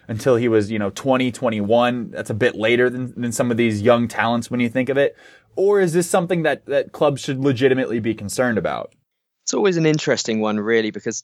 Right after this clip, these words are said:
Speaker 2: twenty-four does seem that kind of upper limit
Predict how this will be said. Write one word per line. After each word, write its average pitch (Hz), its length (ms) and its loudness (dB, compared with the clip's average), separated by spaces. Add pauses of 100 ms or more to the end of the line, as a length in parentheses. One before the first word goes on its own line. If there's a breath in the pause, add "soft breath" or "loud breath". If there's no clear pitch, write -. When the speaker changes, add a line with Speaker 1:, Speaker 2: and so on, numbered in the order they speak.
Speaker 2:
twenty-four 139 600 0
does 120 200 0
seem 117 300 0
that - 180 -6
kind 107 220 -2
of 98 120 -10 (320)
upper 123 280 -2
limit 117 400 0